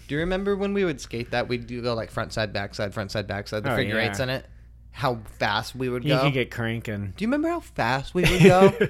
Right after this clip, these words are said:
Speaker 1: That was
Speaker 2: Dude.
Speaker 1: ridiculous, dude.
Speaker 2: It
Speaker 1: Some
Speaker 2: was
Speaker 1: of the
Speaker 2: pretty
Speaker 1: fastest I
Speaker 2: sick.
Speaker 1: went on it.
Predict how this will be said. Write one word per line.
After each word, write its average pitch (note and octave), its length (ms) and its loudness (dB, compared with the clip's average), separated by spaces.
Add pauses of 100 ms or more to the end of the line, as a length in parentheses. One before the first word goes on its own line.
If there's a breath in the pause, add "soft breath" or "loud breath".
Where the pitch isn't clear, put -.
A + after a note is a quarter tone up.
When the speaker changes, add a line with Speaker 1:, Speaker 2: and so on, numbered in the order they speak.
Speaker 1:
That A#3+ 160 4
was F4 140 4
Speaker 2:
Dude. C#4 80 -2
Speaker 1:
ridiculous, F#3+ 1000 4
dude. C#3 460 -4 (100)
Speaker 2:
It C3+ 80 -4
Speaker 1:
Some A#3 80 4
Speaker 2:
was C#4 80 6
Speaker 1:
of B3+ 60 2
the G#3 40 4
Speaker 2:
pretty E3 180 4
Speaker 1:
fastest D#3+ 360 4
I F3 100 6
Speaker 2:
sick. C3+ 100 -2
Speaker 1:
went D3+ 200 -2
on C#3+ 160 -2
it. A#2+ 100 -8